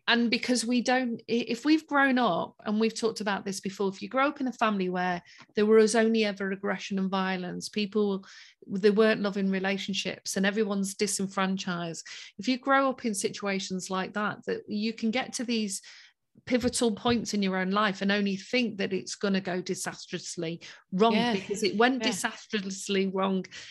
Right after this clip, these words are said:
Speaker 2: Yeah.
Speaker 1: in every other occasion, not
Speaker 2: Yeah.
Speaker 1: realizing, because you can't see it, you can't, you can't see an image if you've never been in-, introduced to the possibilities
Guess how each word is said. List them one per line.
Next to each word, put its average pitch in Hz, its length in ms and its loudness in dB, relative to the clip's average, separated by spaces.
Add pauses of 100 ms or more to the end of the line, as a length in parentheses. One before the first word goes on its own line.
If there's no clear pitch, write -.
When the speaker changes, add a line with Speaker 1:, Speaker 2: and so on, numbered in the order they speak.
Speaker 2:
Yeah. 226 80 -4
Speaker 1:
in 202 160 6
every 202 280 0
other 190 220 0
occasion, 196 680 2 (260)
not 233 160 2
Speaker 2:
Yeah. 185 80 -4
Speaker 1:
realizing, 214 720 2
because 220 340 -2 (300)
you 233 100 -2
can't 320 300 2
see 254 220 2
it, 220 180 2 (340)
you 220 80 -10
can't, 285 300 -8
you 220 100 -6
can't 302 320 2
see 285 140 2
an 247 80 4
image 254 400 2
if 196 100 -2
you've 220 140 4
never 208 180 2
been 220 200 0
in-, 233 280 0
introduced 233 640 -2
to 202 200 -6 (160)
the 220 80 -4
possibilities 220 920 -2